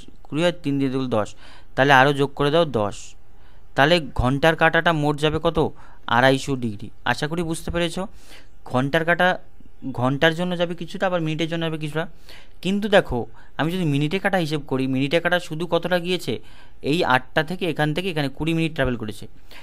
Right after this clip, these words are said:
তাহলে মিনিটের কাঁটা ষাট মিনিটে travel করে কত ডিগ্রি? তিনশো ষাট ডিগ্রি। কারণ সে ষাট মিনিটে পুরোটা ঘুরে যায়। তাহলে আমাকে কত বলছে? কুড়ি মিনিটে। কুড়ি মিনিটে কতটা গুণ করবে? তিন দিয়ে করো,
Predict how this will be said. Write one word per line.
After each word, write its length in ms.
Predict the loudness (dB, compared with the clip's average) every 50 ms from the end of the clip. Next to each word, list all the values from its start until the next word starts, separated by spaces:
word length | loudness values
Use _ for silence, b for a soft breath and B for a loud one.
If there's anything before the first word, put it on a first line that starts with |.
| B B 0
তাহলে 160 | 4 4 6
মিনিটের 500 | 6 6 4 4 2 2 2 0 0 2
কাঁটা 420 | 4 4 4 4 4 4 4 2 0 b b b b b -12 -12 -12
ষাট 460 | -10 -8 -2 4 4 4 4 4 0
মিনিটে 380 | -2 0 0 0 0 0 0
travel 320 | 2 2 2 4 2 2 2
করে 200 | 4 2 2 4 2
কত 160 | 0 -2 -2
ডিগ্রি? 340 | -2 -4 -2 -2 -4 -4 -4 b b b b b b -10 -4
তিনশো 340 | -2 -2 -2 -2 -2 -4 -6
ষাট 240 | -2 0 2 2 2
ডিগ্রি। 380 | 0 -2 -4 -4 -4 -4 -6 -6 B B B B -2
কারণ 200 | 0 0 0 0
সে 160 | 0 -2 -4 -4 -4
ষাট 240 | 0 0 0 0 0
মিনিটে 200 | -2 -2 -2 -2
পুরোটা 360 | -4 -4 -4 -2 2 2 2
ঘুরে 200 | 2 2 0 0
যায়। 160 | 2 0 0 -2 b b b b b b b b b 4
তাহলে 260 | 4 6 6 6 6
আমাকে 240 | 4 4 4 2 2
কত 180 | 2 2 2 2
বলছে? 240 | 0 -2 -2 -4
কুড়ি 280 | -6 -4 -4 -2 0 0
মিনিটে। 340 | 0 0 -2 -2 -2 -4 -6 -6 b b b b b b -8
কুড়ি 200 | -6 -2 0 0
মিনিটে 260 | 0 0 0 -2 -4 -4
কতটা 260 | -4 -4 -2 -2 -2
গুণ 180 | -2 -2 -6 -6
করবে? 200 | -6 -8 -8 -8
তিন 240 | -8 -6 -6 -4
দিয়ে 120 | -4 -4 -4
করো, 220 | -4 -4 -4 -6